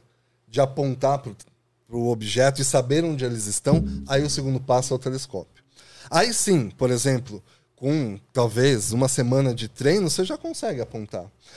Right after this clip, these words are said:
Mas aí a pessoa, como a Ana, diz, "Ah, vou investir vinte mil reais num telescópio", e aí a gente já tá falando de um equipamento motorizado, que tem um sistema de guiagem,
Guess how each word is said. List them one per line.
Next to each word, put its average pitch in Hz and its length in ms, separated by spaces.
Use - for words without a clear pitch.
Mas 127 200
aí 151 80
a 170 80
pessoa, 165 360
como 151 240
a 139 40
Ana, 147 220
diz, 131 220
"Ah, 151 140
vou 131 180
investir 143 380
vinte 180 320
mil 143 160
reais 131 260
num 123 100
telescópio", 123 680
e 123 80
aí 127 120
a 139 60
gente 143 180
já 139 100
tá 135 140
falando 131 320
de 123 80
um - 20
equipamento 123 680
motorizado, 123 960
que - 100
tem 123 200
um 117 160
sistema 117 360
de 104 120
guiagem, 131 640